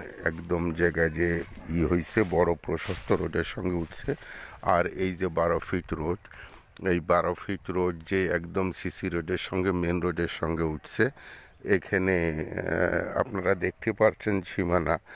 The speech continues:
এই যে একটা সীমানা। আহ, ভিউয়ার্স, আহ, চমৎকার লোকেশনে যারা বাগান বাড়ি করতে চান, আহ, বা প্লট, আহ, হিসেবে নিতে চান, আহ, তেরো শতাংশ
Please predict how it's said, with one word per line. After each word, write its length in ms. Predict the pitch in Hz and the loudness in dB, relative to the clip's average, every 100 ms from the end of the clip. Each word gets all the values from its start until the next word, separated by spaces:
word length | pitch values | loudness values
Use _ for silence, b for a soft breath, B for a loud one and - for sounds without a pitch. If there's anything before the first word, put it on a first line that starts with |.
| B B - | B B -4
এই 260 | 101 92 | 0 0
যে 380 | 82 92 87 - - | 0 0 2 0 -2
একটা 300 | 90 - 85 | -4 -2 -2
সীমানা। 500 | - 85 85 85 80 | -2 -2 -2 -2 -4
আহ, 1600 | 104 - - - - - - 90 85 80 82 82 - - 98 90 | -6 -10 -20 -20 -16 -14 -8 -6 -4 -4 -4 -6 -12 -8 -4 -2
ভিউয়ার্স, 500 | 85 90 85 - 110 | 0 2 2 2 0
আহ, 60 | 85 85 - | 2 0 -2
চমৎকার 640 | 95 95 127 - - 117 | -2 2 0 0 2 2
লোকেশনে 600 | 101 95 90 90 - 95 | 2 -2 -4 -4 0 2
যারা 240 | 87 85 90 | 4 4 4
বাগান 380 | 90 85 90 82 | 2 2 0 -2
বাড়ি 200 | 85 76 | -4 -4
করতে 320 | - 87 87 - | -4 -4 -4 0
চান, 260 | 87 82 76 | 4 4 0
আহ, 800 | - - - - - - 92 | -8 -14 -10 -10 -8 0 2
বা 520 | 87 82 80 80 69 78 b b - - | 4 4 4 4 2 -6 b b -12 -2
প্লট, 480 | 107 90 - - | 2 0 -2 -2
আহ, 280 | 101 95 90 | 2 4 4
হিসেবে 400 | 92 - 107 95 | 2 -2 2 4
নিতে 300 | 87 90 92 | 4 0 -2
চান, 440 | 85 87 85 82 82 | 0 2 4 2 0
আহ, 280 | 85 82 | 0 -2
তেরো 300 | 82 98 90 | 2 2 2
শতাংশ 560 | 87 98 - 95 92 | 0 -4 0 0 0